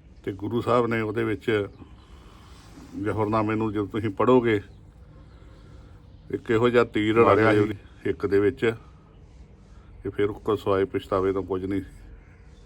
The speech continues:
Speaker 1: ਉਹ ਪਹਾੜੀ ਰਾਜਿਆਂ ਦੀਆਂ ਝੂਠੀਆਂ ਸ਼ਿਕਾਇਤਾਂ, ਆਪਣੇ ਅਮੀਰਾਂ ਵਜ਼ੀਰਾਂ ਦੀਆਂ ਝੂਠੀਆਂ ਸ਼ਿਕਾਇਤਾਂ, ਗੁਰੂ ਸਾਹਿਬ ਨੂੰ ਜਾਣਦਾ ਨਹੀਂ ਸੀ, ਉਹਨਾਂ ਦੀ ਨੇਚਰ ਨੂੰ ਨਹੀਂ ਸੀ ਜਾਣਦਾ,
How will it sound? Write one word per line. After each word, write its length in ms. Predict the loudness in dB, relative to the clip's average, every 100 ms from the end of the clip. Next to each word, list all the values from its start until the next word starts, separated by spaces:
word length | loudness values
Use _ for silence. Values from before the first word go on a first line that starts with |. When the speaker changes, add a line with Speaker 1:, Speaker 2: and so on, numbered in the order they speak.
| -20 -20 -20 -20 -20 -20 -20 -14
Speaker 1:
ਉਹ 60 | -2
ਪਹਾੜੀ 340 | 2 4 4
ਰਾਜਿਆਂ 360 | 4 4 2 0
ਦੀਆਂ 180 | -2
ਝੂਠੀਆਂ 440 | -2 -4 -4 -4 -4
ਸ਼ਿਕਾਇਤਾਂ, 480 | 0 0 2 0 -2 -14 -20 -20 -20 -20 -20 -12
ਆਪਣੇ 380 | -12 -6 -4 -4
ਅਮੀਰਾਂ 360 | -4 -2 0 -2
ਵਜ਼ੀਰਾਂ 340 | -2 -2 -2
ਦੀਆਂ 200 | -2 -6
ਝੂਠੀਆਂ 380 | -6 -8 -8 -10
ਸ਼ਿਕਾਇਤਾਂ, 440 | -6 -6 -4 -4 -6 -12 -20 -20 -20 -20 -14
ਗੁਰੂ 160 | -10 -6
ਸਾਹਿਬ 240 | 0 0
ਨੂੰ 140 | 0 -2
ਜਾਣਦਾ 400 | 0 0 0 -2
ਨਹੀਂ 120 | -2
ਸੀ, 100 | -4
ਉਹਨਾਂ 180 | -4 -4
ਦੀ 80 | -4
ਨੇਚਰ 320 | -4 -4 -6
ਨੂੰ 160 | -4
ਨਹੀਂ 100 | -6
ਸੀ 140 | -6 -6
ਜਾਣਦਾ, 440 | -6 -6 -6 -8